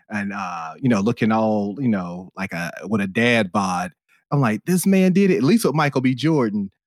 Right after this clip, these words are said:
Michael B. Jordan looked like he been chiseled out of some kind of stone or something. So at least when I see this brother, I'm like, "Yo, he gonna put a hurting on somebody." And most of us then already saw him in Black Panther, uh, Wakanda Forever,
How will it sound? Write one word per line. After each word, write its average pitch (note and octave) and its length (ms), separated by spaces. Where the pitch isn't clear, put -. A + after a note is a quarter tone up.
Michael C4 280
B. G3+ 100
Jordan F3 400
looked B2+ 140
like A#2+ 300
he - 140
been C#3 200
chiseled C3+ 420
out C3 180
of A#2 120
some C3 180
kind A2+ 180
of G2+ 80
stone B2+ 540
or G#2+ 60
something. G#2 420
So A2+ 160
at A2 140
least F3+ 420
when C3 160
I A#2 140
see F#3 260
this C3+ 180
brother, A#2 420
I'm B2+ 180
like, G2 280
"Yo, G#2+ 380
he B2 100
gonna C#3 180
put G#2 140
a F#2+ 40
hurting G2+ 360
on G2 80
somebody." F2+ 540
And C3 160
most F3+ 260
of C#3 120
us A#2 120
then A#2+ 160
already A2 260
saw A#2+ 240
him G#2 100
in G2+ 100
Black G#2+ 280
Panther, A2 480
uh, F#2 380
Wakanda G#2+ 440
Forever, G2+ 640